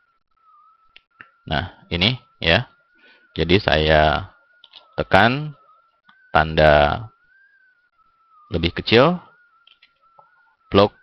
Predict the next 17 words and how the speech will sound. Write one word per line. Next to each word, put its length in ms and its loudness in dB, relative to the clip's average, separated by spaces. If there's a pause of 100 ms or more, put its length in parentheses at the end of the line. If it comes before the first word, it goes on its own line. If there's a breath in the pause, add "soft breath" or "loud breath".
(140)
quote. 280 0 (100)
Nah, 100 -6
ini 300 -6 (320)
ya, 260 -10
jadi 440 -6 (1160)
saya 240 -4
enter 200 -2
saja. 420 -2 (300)
Oke, 240 -6
sekarang 580 -2 (960)
biar 280 -4
tidak 280 -2
perlu 440 -4 (1120)
mengetik, 440 -2 (560)
saya 200 2
letakkan 480 0 (320)
di 240 0